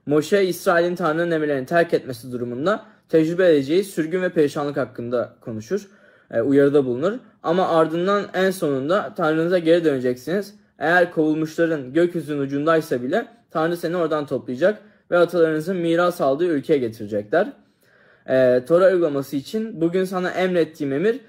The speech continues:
senin için ne ulaşılmazdır ne de uzaktır. Gökyüzüne değildir, denizin öbür kıyısına değildir. Aksine sana çok yakındır. Onu yerine getirmen için ağzında ve kalbindedir." der. E, seçim özgürlüğü içinse önüne hayat ve iyiliği,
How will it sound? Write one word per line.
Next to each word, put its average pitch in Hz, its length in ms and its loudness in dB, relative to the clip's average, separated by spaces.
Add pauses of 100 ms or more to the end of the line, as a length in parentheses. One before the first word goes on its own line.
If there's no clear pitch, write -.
senin 190 260 0
için 151 300 -4
ne 175 100 4
ulaşılmazdır 156 880 2
ne 190 120 4
de 202 60 2
uzaktır. 156 580 0 (260)
Gökyüzüne 175 560 0
değildir, 131 400 0 (260)
denizin 151 300 -2
öbür 165 260 0
kıyısına 156 440 -4
değildir. 135 440 0 (380)
Aksine 156 400 0
sana 202 240 0
çok 202 240 2
yakındır. 117 440 -4 (360)
Onu 160 220 0
yerine 165 520 2
getirmen 165 420 0
için 208 280 -6 (220)
ağzında 151 520 2
ve 185 100 6
kalbindedir." 123 600 -2
der. - 260 -14 (960)
E, 123 80 -8
seçim 156 340 0
özgürlüğü 165 380 2
içinse 143 480 -2 (320)
önüne 160 300 2
hayat 180 460 2
ve 185 120 4
iyiliği, 151 380 4